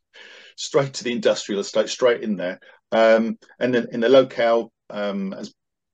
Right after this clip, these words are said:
because it was an industrial site, there's Fooderies, there's a Greggs there, and, uh,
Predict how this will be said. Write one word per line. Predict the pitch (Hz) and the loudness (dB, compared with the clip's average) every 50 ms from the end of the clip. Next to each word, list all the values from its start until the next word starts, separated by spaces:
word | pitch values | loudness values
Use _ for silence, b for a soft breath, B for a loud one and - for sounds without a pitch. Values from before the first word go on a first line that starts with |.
| _ _ _ _ _ _ - | _ _ _ _ _ _ -16
because | - - - 107 | -8 -6 -4 -4
it | 117 | -4
was | 110 - | -4 -4
an | 101 | -2
industrial | 104 90 104 - - 90 - | 0 0 -2 -2 -4 -4 0
site, | - 113 104 | 2 2 2
there's | - 104 95 - - | 2 0 -2 -2 -2
Fooderies, | - 123 110 104 95 92 98 95 92 | 0 0 2 2 2 2 0 0 0
there's | - 90 82 | -2 -6 -6
a | 92 | -6
Greggs | 87 76 104 95 104 101 92 - - | -8 -4 0 2 2 2 2 0 0
there, | - 101 98 101 101 101 | 2 4 6 6 6 4
and, | 98 98 95 | 2 0 0
uh, | 98 95 95 92 | 0 0 -2 -2